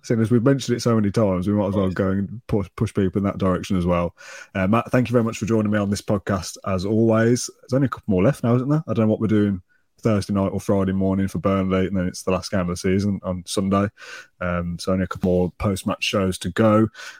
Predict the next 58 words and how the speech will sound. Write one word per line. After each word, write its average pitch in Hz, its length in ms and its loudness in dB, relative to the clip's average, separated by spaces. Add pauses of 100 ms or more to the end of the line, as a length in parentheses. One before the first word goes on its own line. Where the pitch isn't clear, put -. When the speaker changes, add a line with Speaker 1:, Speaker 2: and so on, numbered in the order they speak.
(120)
Speaker 1:
Um, 98 240 2
thanks 107 220 2
to 110 40 0
the 95 60 -2
fans 104 260 0
for - 60 -6
tuning 98 340 2
in, 92 160 0
as 92 140 0
always. 101 480 4
We'll 98 80 2
be 92 80 -2
doing 92 240 2
another 92 260 0
one 90 180 4
of 87 60 2
these, 87 160 -2
like 98 140 -6
I - 20 -12
said, 87 240 0
later 90 200 -2
in 90 60 -6
the 87 60 -4
week. 87 440 -2
So 127 100 0
I'm 127 60 2
gonna 131 120 4
queue 143 300 6
up 139 80 2
the 127 260 6
Peter 139 240 4
With 120 180 4
trailer 120 280 2
so 123 100 -4
you 113 140 0
can 120 100 -4
go 117 120 4
and 110 80 2
watch 98 180 -6
that. 104 100 0
I'll 101 160 0
stick - 220 -6
the 104 60 -4
link 98 200 -2
in 98 60 -2
the 95 80 -4
comments 95 300 -6
box - 240 -4
below 90 200 0
as 87 120 -4
well. 92 160 2
It's 90 160 -8
a, 92 160 0
it - 140 -4
is 92 120 -4
a 90 60 -6
good - 160 -4
watch. - 420 -2